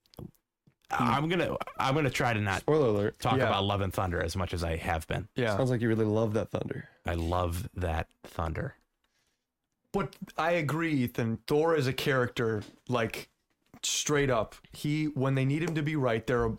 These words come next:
Speaker 3: definitely
Speaker 2: Yes.
Speaker 3: moments in this movie where he can, he pulls off being serious, he pulls off being jokey. I, the, the, the balance is mostly, like, eighty-five percent good, I
Speaker 1: Yes.
Speaker 3: would say.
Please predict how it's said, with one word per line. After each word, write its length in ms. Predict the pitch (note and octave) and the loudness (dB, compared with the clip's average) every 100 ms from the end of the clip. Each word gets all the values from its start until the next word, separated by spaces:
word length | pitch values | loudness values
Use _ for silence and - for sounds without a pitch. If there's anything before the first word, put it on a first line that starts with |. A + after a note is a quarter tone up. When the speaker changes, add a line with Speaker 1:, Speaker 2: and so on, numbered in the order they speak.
| - | 0
Speaker 3:
definitely 440 | D3+ - A3 E3+ | 2 4 4 4
Speaker 2:
Yes. 80 | C#3+ | 2
Speaker 3:
moments 360 | C#3+ D3+ C#3+ C3+ | 2 2 0 0
in 60 | |
this 180 | B2 - | 0 0
movie 400 | C3 B2 A#2 G#2+ - - - | 0 0 0 -2 -6 -18 -8
where 280 | B2+ B2+ A2+ - | 0 2 0 -4
he 220 | - D#3+ | -6 -4
can, 300 | C#3 C3+ B2 - - | -2 -2 -2 -10 -10
he 160 | - E3 | -6 -4
pulls 360 | - G#3 G#3 F3 | 0 2 2 2
off 240 | E3+ E3 | 0 0
being 180 | D3 B2 | 0 0
serious, 440 | - F#3 G3 F#3 - | 0 0 0 0 -2
he 100 | C3 | -4
pulls 320 | - C#3+ C3 | 0 2 2
off 180 | B2 - | 0 0
being 240 | A#2 G#2+ | -2 -2
jokey. 600 | A2 C#3 D3 E3+ E3 D#3 - - - - _ _ | 0 0 2 0 -2 -4 -12 -20 -20 -20 _ _
I, 220 | B2 C3 - _ - - | -2 -2 -4 _ -20 -8
the, 120 | C#3+ C3 | -2 0
the, 140 | C#3 | 2
the 200 | B2+ D3 | 2 0
balance 520 | C3 F3 F#3+ F3 - | 2 2 2 0 0
is 360 | - D3 B2 - - _ _ _ _ _ - | 0 0 0 -2 -6 _ _ _ _ _ -6
mostly, 720 | B2+ C#3 E3 E3+ - C3+ B2+ | -2 2 2 2 0 0 2
like, 280 | A#2 A2+ - D#3 | 2 0 -2 -2
eighty-five 800 | D3+ D#3+ D#3+ - C#3+ C3 B2 - | 0 0 -4 -2 0 2 0 -2
percent 460 | B2 - A#2+ G#2+ - - - | -2 0 0 -2 -6 -8 -2
good, 260 | G#2+ - - _ _ | -2 -2 -10 _ _
I 120 | - G#2+ | 0 2
Speaker 1:
Yes. 200 | E2+ - | 2 0
Speaker 3:
would 60 | |
say. 80 | A2 | -4